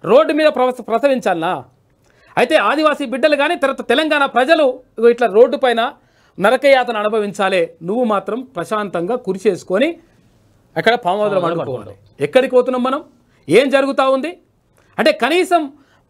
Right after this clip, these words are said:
Speaker 1: కనీసం బాధ్యత లేదా? కనీసం రోడ్లు కూడా లేనటువంటి పరిస్థితి. రోడ్లు ఉంటే తర్వాత అక్కడ ఏది అవి ఏంటి అంబులెన్సులు పనిచేయి,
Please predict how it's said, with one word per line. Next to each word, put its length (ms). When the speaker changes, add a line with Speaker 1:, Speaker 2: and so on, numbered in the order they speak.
Speaker 1:
కనీసం 340
బాధ్యత 340
లేదా? 280
కనీసం 340
రోడ్లు 360
కూడా 200
లేనటువంటి 420
పరిస్థితి. 440
రోడ్లు 320
ఉంటే 360
తర్వాత 340
అక్కడ 360
ఏది 340
అవి 220
ఏంటి 160
అంబులెన్సులు 440
పనిచేయి, 460